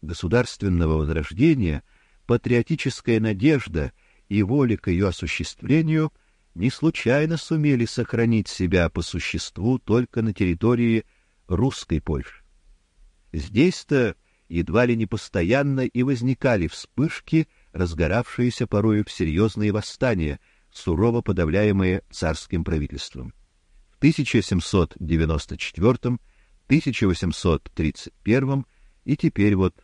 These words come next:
в тысяча восемьсот шестьдесят третьем году. В тысяча восемьсот пятнадцатом году царство польское получило от Александра Первого конституцию, которой не имела сама Россия.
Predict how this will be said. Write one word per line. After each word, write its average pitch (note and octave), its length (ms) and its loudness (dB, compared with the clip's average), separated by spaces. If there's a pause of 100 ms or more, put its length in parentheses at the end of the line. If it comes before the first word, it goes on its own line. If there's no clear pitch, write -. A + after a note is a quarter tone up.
(120)
в - 40 -20
тысяча D3+ 380 0
восемьсот A2+ 680 0
шестьдесят E2 680 -2 (120)
третьем D3+ 500 -2
году. - 360 -2 (2500)
В - 60 -20
тысяча D3 540 2
восемьсот B2+ 460 0
пятнадцатом A2+ 600 0
году A2 360 0 (500)
царство A#2+ 520 0
польское G#2 560 0
получило G#2 640 0 (340)
от F2 180 -2
Александра G2 520 2
Первого B2+ 580 0
конституцию, G#2 960 -4 (320)
которой B2+ 500 2
не G#2 260 2
имела C3 340 2
сама G2+ 420 -2
Россия. D#2+ 600 -8